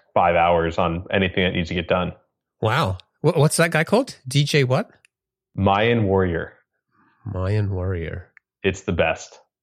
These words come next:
Speaker 1: I listen to it. It's like, oh, puts me in such, such a good work mode.
Speaker 2: All right. I'm gonna check that out. Um, what's a new or crazy business idea you'd love to pursue if you had the extra time?
Speaker 1: Um,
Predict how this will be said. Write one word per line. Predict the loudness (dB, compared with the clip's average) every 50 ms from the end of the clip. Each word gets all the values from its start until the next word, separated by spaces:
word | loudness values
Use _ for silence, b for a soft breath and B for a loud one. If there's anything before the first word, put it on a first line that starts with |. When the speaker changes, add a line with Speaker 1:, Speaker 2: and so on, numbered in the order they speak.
| _ _ _ _ -4
Speaker 1:
I | -2 0
listen | 0 0 -2 -4 -2
to | 0 0 2
it. | 2 0 0
It's | -4 -6 -2 0
like, | 0 0 0 -4 -10 -20 _ _ _ -2 0
oh, | 2 2 2 -2 -6 -12 _ _ _ _ _ _ _ _ _ _ _ _ _ _ _ _ _ _ _ -4
puts | -4 -2 -2
me | -2 -2
in | -2
such, | 0 0 -2 -2 -2 -4
such | -2 0 0 0 0
a | 0
good | 0 0
work | 0 0 -2 -4 -4 -2
mode. | -2 -2 -2 -4 -6 -10 _ _ _ _ _ _ _ _ _ _ _ _ _ _ _ _ _ _ _ _ _ _ _ _ -2
Speaker 2:
All | 0 0
right. | 2 2 2
I'm | 0 0
gonna | -2 -4
check | -2 -2 -4 -2 0
that | 0 2 2
out. | 2 0 -2 -4 -10 _ _ _ _ b b b b b b b b b _ 0
Um, | 0 2 2 2 0 0 -4 -8 _ _ _
what's | 0 0 0 2 4 4
a | 6 6 6 6 4
new | 4 4 4 4 4 4 4 4 6 6 4 4 2 -2 -4 _
or | 0 0
crazy | 2 2 2 2 2 2
business | 2 2 4 4 4 2 2
idea | 2 2 2 2 2 2
you'd | 0 0 0
love | 0 0 0
to | -2 -2
pursue | 0 0 0 2 2 2 2
if | 2
you | 2 0
had | 2 2
the | 0 -2
extra | -2 -2 -6 -4
time? | -2 -2 -2 -2 -4 -6 -12 _ _ _ _ _ _ _ _ _ _ _ _ _ _ _ _ _ _ _ _ _ _ -16 -16 _ _ _ _ _ _ _ _ _ _ _ _ _ _ _ _
Speaker 1:
Um, | 0 2 2 2 2 2 0 -2 -4 -8